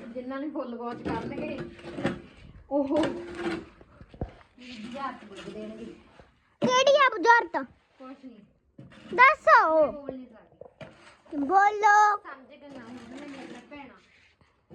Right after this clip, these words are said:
Speaker 2: ਮੈਂ ਨਹੀਂ ਸਮਝੀ, ਤੁਸੀਂ ਦੱਸੋ।
Speaker 1: ਮੈਂ ਸਮਝਾਉਣਾ ਵੀ ਨਹੀਂ ਚਾਹੁੰਦੀ, ਕੁਛ ਨਹੀਂ, ਵੈਸੇ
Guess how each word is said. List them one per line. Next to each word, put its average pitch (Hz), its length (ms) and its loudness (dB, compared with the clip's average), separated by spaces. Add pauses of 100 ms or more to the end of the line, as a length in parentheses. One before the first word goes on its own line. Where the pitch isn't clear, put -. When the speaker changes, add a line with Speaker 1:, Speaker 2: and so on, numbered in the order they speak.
(1700)
Speaker 2:
ਮੈਂ 480 280 2
ਨਹੀਂ 480 120 -2
ਸਮਝੀ, 392 240 -2
ਤੁਸੀਂ 440 260 -10
ਦੱਸੋ। 320 440 -4
Speaker 1:
ਮੈਂ 320 100 -16
ਸਮਝਾਉਣਾ 311 480 -20
ਵੀ - 180 -8
ਨਹੀਂ - 100 -8
ਚਾਹੁੰਦੀ, 311 160 -18
ਕੁਛ 320 300 -14
ਨਹੀਂ, 285 200 -18
ਵੈਸੇ 254 440 -20